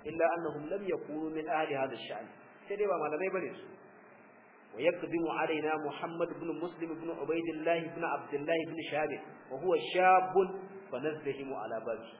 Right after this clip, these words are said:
Shiga dattawa mun ki karba a gun saboda ba su iya ba. Sai wani matashi ya taho daga kasar Makka, shine Muhammad dan Muslim dan Ubaydillah dan Abdullah dan jikan Ibn Shahab. Gashi yaro matashi ce sai mu je mu tattara a kofar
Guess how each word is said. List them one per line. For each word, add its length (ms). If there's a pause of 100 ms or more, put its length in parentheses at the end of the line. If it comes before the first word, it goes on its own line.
(100)
Shiga 340
dattawa 720
mun 120
ki 120
karba 300
a 120
gun 180
saboda 300
ba 80
su 160
iya 160
ba. 80 (400)
Sai 140
wani 180
matashi 600
ya 120
taho 360 (280)
daga 220
kasar 320
Makka, 460 (260)
shine 320
Muhammad 600
dan 240
Muslim 360
dan 220
Ubaydillah 640 (380)
dan 200
Abdullah 600 (180)
dan 180 (300)
jikan 480
Ibn 280
Shahab. 300 (840)
Gashi 340
yaro 260
matashi 460
ce 160
sai 160
mu 80
je 160
mu 100
tattara 460
a 80
kofar 300